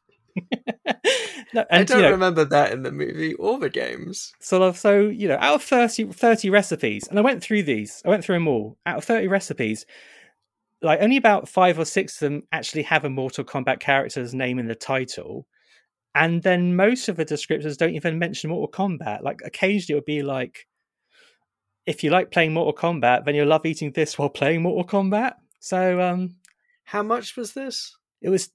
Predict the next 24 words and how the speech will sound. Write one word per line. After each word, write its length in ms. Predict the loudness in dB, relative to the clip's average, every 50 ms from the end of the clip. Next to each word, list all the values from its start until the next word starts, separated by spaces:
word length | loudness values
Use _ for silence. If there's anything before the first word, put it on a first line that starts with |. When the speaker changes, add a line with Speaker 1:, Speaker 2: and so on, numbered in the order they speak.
| _ -6
Speaker 1:
two 200 | -2 0 0 0
pound 300 | 0 0 0 0 0 0
seventy-five, 720 | 0 0 0 -2 -6 -6 -4 -2 -2 -2 -2 -4 -8 -10 -14 -14
so 160 | -4 0 0 2
I 40 |
haven't 340 | 2 0 -2 -4 -4 -4 -4
broken 280 | -2 -2 -2 -4 -8 -12
the 60 | -12
bank. 360 | -10 -12 -12 -14 -16 -20 -20 -20 -20 _ _ _ _ _ _ _ _ 0
It's, 340 | 2 2 0 -2 -6 -6
um, 460 | -4 -2 -2 -2 -4 -4 -6 -8 -10 -10
Speaker 2:
Ah, 120 | -12 -10 -8
Speaker 1:
you 80 | -8 -6
know. 200 | -6 -6 -10 -12 -14 _ _ -6
Speaker 2:
I 120 | -6 -4
think 200 | -2 -2 -2 -2
that 160 | 0 0 0
was 480 | 0 -2 -2 -2 -4 -4 -4 -6 -10 -14 _ _ _ _
a 80 | -8 -8
waste 400 | -6 -2 -2 -2 -2 -4 -8 -12
of 80 | -14 -12 -10
<laughs> 160 | -10 -8 -6
money. 400 | -6 -6 -6 -4 -4 -4 -4 -4 _ -18 -20 -20 -20 -10 -4
Um, 460 | 0 2 4 4 2 2 0 -4 -8